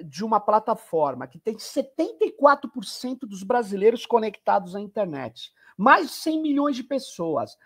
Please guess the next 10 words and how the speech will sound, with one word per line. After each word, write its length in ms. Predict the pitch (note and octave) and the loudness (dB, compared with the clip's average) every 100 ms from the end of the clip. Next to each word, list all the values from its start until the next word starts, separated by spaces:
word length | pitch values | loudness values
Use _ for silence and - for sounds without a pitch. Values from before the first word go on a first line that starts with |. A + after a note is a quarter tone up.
| _ - _ _ _ - | _ -20 _ _ _ 0
é, 240 | F#3 F#3 | 4 4
que 220 | F#3 D4 | 2 -4
são 340 | C#4 - E4 F4+ | -4 -2 -2 0
impactadas 960 | C#4+ - E4+ - _ D4 F4+ D#4 A#3+ | 0 2 2 0 _ 8 8 6 0
por 240 | - C4 C4+ | -4 0 4
algoritmos 880 | C#4+ G#3 B3+ A3+ D4 D#4 C#4+ C#4+ | 4 2 -4 0 -2 -2 -6 -6
que 100 | - | -2
modulam 840 | C#4 D#4 C#4+ D#3 D#3 C#4+ E4 D#4+ D4+ | 0 2 2 0 4 6 8 6 4
o 40 | |
comportamento 1040 | D4 B3+ - C4 B3+ A3 G3 A#3+ B3+ C#4 | 2 -2 4 4 6 2 0 -6 -6 -8